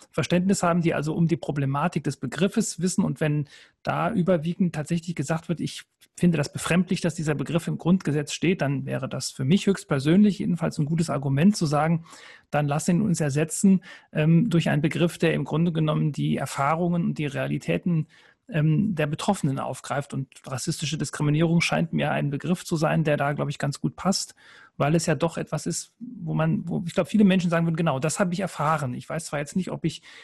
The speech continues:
mich einer bestimmten Rasse zuschreiben würde, weil das in der Tat, das finde ich auch gut, dass du's noch mal gesagt hast, da haben wir im Deutschen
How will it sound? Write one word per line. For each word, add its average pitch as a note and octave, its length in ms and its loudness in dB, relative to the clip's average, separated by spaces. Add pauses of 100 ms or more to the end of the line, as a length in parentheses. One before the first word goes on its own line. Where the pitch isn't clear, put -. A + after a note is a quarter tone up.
mich E3 180 0
einer D3 140 2
bestimmten D3+ 340 0
Rasse E3 260 0
zuschreiben G3 560 2
würde, F#3+ 220 0
weil D3+ 160 0
das E3+ 240 -2
in F3+ 160 0
der D3 120 -2
Tat, A3+ 280 0
das F#3 100 -2
finde E3+ 200 -2
ich E3 100 -2
auch C#3+ 100 -8
gut, - 260 -8
dass E3 140 -4
du's - 140 -8
noch F3 60 2
mal D3+ 100 0
gesagt E3 280 0
hast, E3+ 140 0
da D3 100 2
haben E3 140 2
wir E3 80 4
im C#3+ 100 2
Deutschen F3+ 460 2